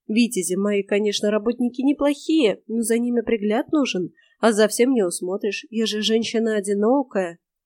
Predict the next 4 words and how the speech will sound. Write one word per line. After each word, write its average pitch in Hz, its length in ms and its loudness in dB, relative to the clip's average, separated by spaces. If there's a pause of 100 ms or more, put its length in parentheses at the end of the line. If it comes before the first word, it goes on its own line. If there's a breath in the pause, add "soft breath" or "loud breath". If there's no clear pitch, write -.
(240)
"Да, 226 380 2
тяжко", 196 540 -4 (320)
кивнул 185 340 -2
паршивец. 185 640 -8